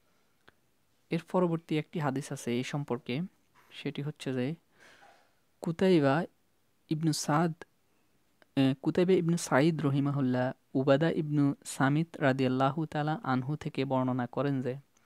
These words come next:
রাসূল সাল্লাল্লাহু আলাইহি সাল্লাম লাইলাতুল কদর সম্পর্কে খবর দেওয়ার জন্য বের হলেন। তখন দুজন মুসলমান পরস্পর বিবাদ করছিল।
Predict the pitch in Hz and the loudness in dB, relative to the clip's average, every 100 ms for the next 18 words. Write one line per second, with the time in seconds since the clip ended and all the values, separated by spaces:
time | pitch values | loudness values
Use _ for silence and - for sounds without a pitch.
0 | _ _ _ _ _ 127 120 139 - 131 | _ _ _ _ _ -4 -2 -4 0 2
1 | 127 131 143 147 139 135 131 - 131 127 | 2 0 0 0 0 0 -2 -4 -2 -2
2 | 139 - 139 131 139 147 - 170 - 131 | -4 -6 0 0 2 -2 -4 -6 0 0
3 | 156 - 170 160 - - - - 135 156 | 0 -2 -4 -4 -6 -8 -6 -2 0 -2
4 | 165 165 156 143 135 127 135 127 131 127 | -2 -2 -2 -2 -2 -2 -2 -4 -2 -4
5 | 113 135 - _ _ _ _ _ - 131 | -6 -8 -16 _ _ _ _ _ -6 -4
6 | - 131 135 156 151 139 131 127 - 135 | -2 -2 -2 -2 0 0 0 -2 -2 0
7 | 127 139 - 135 131 - - 127 143 139 | 2 0 -2 -2 -2 -4 -4 -4 -2 -2
8 | 123 123 - 135 - 135 | 0 -2 -6 -12 -8 -8